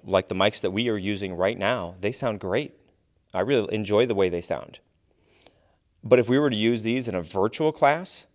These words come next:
where we're moving around, if I'm like this, you're not gonna be able to hear me very well. And, and to have a situation where you have to come up to the microphone and talk each time you wanna say something to the students, and then you move away to watch, and then you're going back and forth, that's go-, that's terrible. That's terrible. So have a microphone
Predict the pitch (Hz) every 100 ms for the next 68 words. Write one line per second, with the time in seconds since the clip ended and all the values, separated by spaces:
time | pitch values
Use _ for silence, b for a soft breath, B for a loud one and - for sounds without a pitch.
0 | _ 104 104 104 98 104 135 143 110 98
1 | 107 139 175 190 - - 113 104 120 123
2 | 120 104 120 196 - - - b b 110
3 | 120 127 139 160 135 135 120 107 131 170
4 | 117 92 85 85 90 104 104 - 107 104
5 | 117 131 127 123 - 117 - 104 104 110
6 | 104 - 104 98 92 90 92 95 - 104
7 | 104 - B B B 90 95 92 92 95
8 | - 101 101 95 92 90 - _ - 95
9 | 107 107 98 95 90 - 104 107 123 -
10 | B B B 92 90 92 90 98 104 98
11 | 98 90 95 - 101 92 90 98 98 95
12 | 98 110 98 107 90 90 92 - 87 92
13 | 92 - 90 - - _ 82 - 98 87
14 | - - 78 107 123 117 107 110 104 104
15 | 104